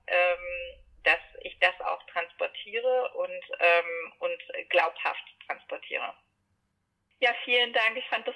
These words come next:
Speaker 2: war eine sehr, sehr schöne Antwort. Vor allem den Punkt am Ende kann ich absolut nachvollziehen und auch nachempfinden. Und du hast es gesagt, diese,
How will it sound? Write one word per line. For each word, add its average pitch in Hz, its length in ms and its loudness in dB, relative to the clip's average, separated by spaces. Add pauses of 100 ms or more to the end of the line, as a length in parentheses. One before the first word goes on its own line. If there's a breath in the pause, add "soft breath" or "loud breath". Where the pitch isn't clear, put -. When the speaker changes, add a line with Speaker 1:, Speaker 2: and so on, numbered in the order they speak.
Speaker 2:
war 226 80 4
eine 233 240 0
sehr, 247 180 4
sehr 233 140 0
schöne 226 400 2
Antwort. 226 400 -2
Vor - 180 0
allem 226 220 2
den 226 180 -4
Punkt 262 340 -4
am 220 140 -4
Ende 233 460 2 (440 loud breath)
kann 233 220 0
ich 233 120 0 (180)
absolut 240 580 -4
nachvollziehen 233 1120 -4
und 214 120 0
auch - 220 -2
nachempfinden. 226 1040 -4
Und 220 240 -4 (640 loud breath)
du 233 60 -2
hast 226 160 -6
es 226 100 -14
gesagt, 226 380 0
diese, 226 460 2